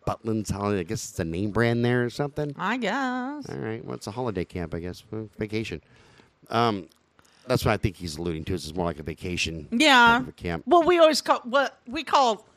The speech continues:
Speaker 2: um, Sheridan Club Fed instead of Club Med. Club Fed, you know, the federal
Speaker 1: Yeah, the
Speaker 2: joint up
Speaker 1: federal
Speaker 2: there.
Speaker 1: penitentiary.
Speaker 2: Yeah.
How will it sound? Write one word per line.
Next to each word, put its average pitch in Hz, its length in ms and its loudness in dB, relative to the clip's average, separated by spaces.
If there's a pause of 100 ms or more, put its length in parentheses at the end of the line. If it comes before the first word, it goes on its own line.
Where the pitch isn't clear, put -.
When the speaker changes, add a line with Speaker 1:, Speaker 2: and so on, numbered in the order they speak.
(500)
Speaker 2:
um, 196 520 6 (240)
Sheridan 233 560 8
Club 202 320 2
Fed 196 460 2 (1160)
instead 202 320 0
of 180 60 -6
Club 190 260 4
Med. 180 400 4 (440)
Club 202 220 4
Fed, 175 460 2
you 165 100 -2
know, 165 100 -2
the 156 120 -2
federal 170 380 -4
Speaker 1:
Yeah, 117 120 6
the 95 80 0
Speaker 2:
joint 98 100 -6
up 104 60 0
Speaker 1:
federal 92 180 2
Speaker 2:
there. - 60 -2
Speaker 1:
penitentiary. 87 560 -4
Speaker 2:
Yeah. 156 240 -8